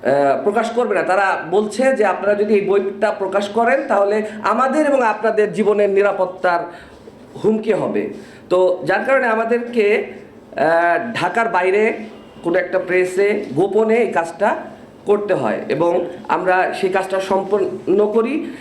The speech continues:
এবং সম্পন্ন করে দুই হাজার আঠারো সালের দোসরাই আগস্ট আমি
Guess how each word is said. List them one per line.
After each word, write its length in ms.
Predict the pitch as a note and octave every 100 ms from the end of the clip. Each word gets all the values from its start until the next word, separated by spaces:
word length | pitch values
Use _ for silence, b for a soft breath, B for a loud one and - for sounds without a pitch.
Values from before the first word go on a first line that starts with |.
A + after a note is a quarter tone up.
| B
এবং 160 | D3+ D#3+
সম্পন্ন 500 | F3 F#3 C4 C#4 C#4
করে 400 | C4+ A3+ A3 - B B B B B - - - - - - -
দুই 160 | C#3 F3+
হাজার 240 | G#3+ A#3+
আঠারো 440 | F3+ G3 G#3+ C4+ D4+
সালের 680 | D4+ C#4 A#3+ A#3 C4+ - - -
দোসরাই 460 | C3+ G3+ G#3 C#4 C#4+
আগস্ট 500 | C4+ G#3+ A3 C#4 D#4+ - - B B B B - - - - - - E3+
আমি 580 | G#3 A3 G#3+ G#3+ -